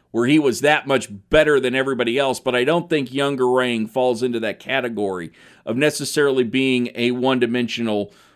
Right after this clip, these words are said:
player. Um, Victor from Sulphur Springs, that's what I'm gonna call him now 'cause I cannot pronounce this kid's last name and didn't, <laughs> didn't see it phonetically.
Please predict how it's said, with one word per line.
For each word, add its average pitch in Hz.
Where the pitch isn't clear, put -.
player. 127
Um, 127
Victor 208
from 170
Sulphur 180
Springs, 170
that's 160
what 160
I'm 156
gonna 143
call 147
him 143
now 143
'cause 131
I 131
cannot 139
pronounce 131
this 127
kid's 131
last 117
name 107
and 104
didn't, 139
<laughs> -
didn't 135
see 151
it 117
phonetically. 123